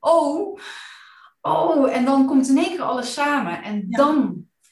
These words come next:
Speaker 1: word je eigenlijk een beetje zo, hoep, vooruit ge-,
Speaker 2: Geleid.
Speaker 1: zeg maar. Ja, word je gedragen door het leven.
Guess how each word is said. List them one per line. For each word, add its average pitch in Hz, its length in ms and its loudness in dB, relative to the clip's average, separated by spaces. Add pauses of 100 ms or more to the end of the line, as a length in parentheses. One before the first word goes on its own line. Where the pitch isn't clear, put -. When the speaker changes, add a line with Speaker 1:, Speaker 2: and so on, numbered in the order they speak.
(440)
Speaker 1:
word 247 260 -4
je 254 60 -6
eigenlijk 254 340 -6
een 233 200 -4
beetje 233 200 -8
zo, 233 120 -2 (100)
hoep, - 360 -6 (840)
vooruit 254 400 -2
ge-, 196 540 -8 (760)
Speaker 2:
Geleid. 208 680 -8
Speaker 1:
zeg - 280 -14
maar. 190 260 -12
Ja, 208 260 -8
word 214 140 -8
je - 60 -12
gedragen 220 520 -12
door 185 80 -12
het 185 100 -10
leven. 220 580 -8